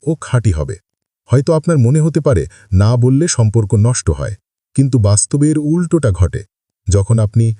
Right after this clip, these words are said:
সততার সাথে আপনার সীমাবদ্ধতার কথা কাউকে জানান, তখন আপনার সত্যিকারের বন্ধুরা বা শুভাকাঙ্ক্ষীরা সেটাকে সম্মান করে। এর ফলে আপনার চারপাশে কেবল তারাই থাকে,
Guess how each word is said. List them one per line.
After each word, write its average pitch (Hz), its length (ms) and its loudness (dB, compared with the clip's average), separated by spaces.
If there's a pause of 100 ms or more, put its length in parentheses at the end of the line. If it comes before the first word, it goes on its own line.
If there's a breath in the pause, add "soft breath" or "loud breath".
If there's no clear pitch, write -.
(220 soft breath)
সততার 135 440 0
সাথে 139 340 -2
আপনার 120 260 0
সীমাবদ্ধতার 117 760 0
কথা 120 260 0
কাউকে 113 280 0
জানান, 107 340 0 (440 loud breath)
তখন 120 240 0
আপনার 151 260 -2 (120)
সত্যিকারের 170 680 -2
বন্ধুরা 131 480 2 (320 loud breath)
বা 98 100 4
শুভাকাঙ্ক্ষীরা 135 720 0 (280 soft breath)
সেটাকে 135 340 0
সম্মান 147 400 2
করে। 90 220 -2 (460)
এর 101 140 4
ফলে 95 260 2 (340 loud breath)
আপনার 107 320 2
চারপাশে 110 500 0
কেবল 139 280 0
তারাই 123 360 0
থাকে, - 300 -4